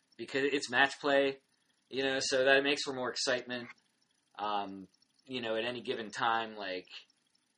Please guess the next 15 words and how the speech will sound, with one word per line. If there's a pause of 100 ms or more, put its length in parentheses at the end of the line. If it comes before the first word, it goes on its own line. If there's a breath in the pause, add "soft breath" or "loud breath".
(140)
one
match
could
be
going
really
close (160)
and,
like,
another
match (240)
could
be, (300)
you
know,